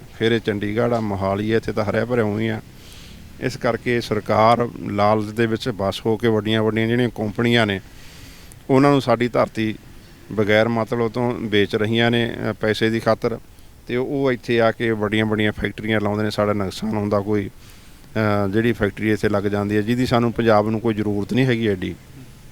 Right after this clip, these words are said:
ਸਾਡਾ ਪੰਜਾਬ ਦੇ ਵਿੱਚ ਉਹਨਾਂ ਨੇ ਆ ਕੇ ਫੈਕਟਰੀਆਂ ਲਾ ਕੇ ਜਿਹੜਾ ਪਾਣੀ ਪ-, ਦੂਸ਼ਿਤ ਕਰਤਾ। ਕਈ ਥਾਵੇਂ ਰੌਲਾ ਪੈ ਰਿਹਾ,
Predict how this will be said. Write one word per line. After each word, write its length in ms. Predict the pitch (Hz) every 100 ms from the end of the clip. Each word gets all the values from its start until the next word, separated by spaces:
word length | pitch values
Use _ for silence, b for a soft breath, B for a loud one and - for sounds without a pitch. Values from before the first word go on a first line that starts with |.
| - - - - - -
ਸਾਡਾ 220 | 110 117
ਪੰਜਾਬ 520 | - 113 110 110 117
ਦੇ 120 | 117
ਵਿੱਚ 200 | 120 117
ਉਹਨਾਂ 220 | 127 131 127
ਨੇ 120 | 117
ਆ 160 | 107
ਕੇ 140 | 104 110
ਫੈਕਟਰੀਆਂ 420 | 107 104 117 107
ਲਾ 160 | 104 101
ਕੇ 100 | 113
ਜਿਹੜਾ 160 | 120
ਪਾਣੀ 320 | 113 113 107
ਪ-, 280 | 107 - 110 95 - - 113
ਦੂਸ਼ਿਤ 440 | 98 120 117 -
ਕਰਤਾ। 380 | 117 104 - 95 -
ਕਈ 140 | 117
ਥਾਵੇਂ 360 | 113 113 117 113
ਰੌਲਾ 280 | 104 104 104
ਪੈ 200 | 110 110
ਰਿਹਾ, 280 | 107 104